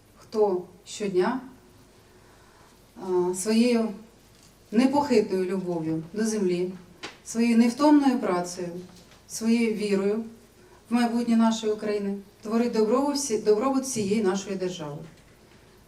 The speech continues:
Ви ті люди, які точно знаєте справжню ціну цьому хлібу.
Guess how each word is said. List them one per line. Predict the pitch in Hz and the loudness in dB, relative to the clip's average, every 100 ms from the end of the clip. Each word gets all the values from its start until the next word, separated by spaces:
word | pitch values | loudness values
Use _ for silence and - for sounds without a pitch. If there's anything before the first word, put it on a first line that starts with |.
| - 196 | -16 -4
Ви | 254 269 - - 190 | 0 0 -2 -10 -14
ті | - 226 | -4 -2
люди, | 240 294 214 180 180 - - _ - | 0 0 0 -2 -4 -16 -20 _ -6
які | 214 220 226 | -4 -4 -4
точно | 226 208 202 185 | 0 -2 -2 -6
знаєте | 190 233 233 175 | -2 -4 -4 -8
справжню | - 208 208 196 185 | -10 -6 -4 -4 -8
ціну | - 185 196 - - - | -8 -10 -10 -14 -20 -12
цьому | 196 190 190 | -6 -4 -4
хлібу. | - 160 156 | -6 -8 -8